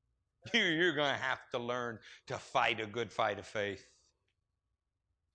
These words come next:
And anybody that says otherwise is selling you something, even if it's admission through their tithe plate.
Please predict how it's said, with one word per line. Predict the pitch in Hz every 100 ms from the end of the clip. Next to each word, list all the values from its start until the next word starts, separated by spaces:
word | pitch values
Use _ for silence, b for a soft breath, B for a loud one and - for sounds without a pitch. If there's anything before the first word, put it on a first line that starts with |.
| B B
And | 233
anybody | 294 269 247 247
that | 196 143
says | 190 202 156
otherwise | 170 185 180 175 175 175 - B B B B B
is | 123 131
selling | 185 170 151 139
you | 135
something, | 127 139 117 117 120
even | 175 170 165
if | 156 151
it's | 143
admission | 147 131 135 - 127
through | 127
their | 120 120
tithe | 123 110 98 -
plate. | 117 90 - -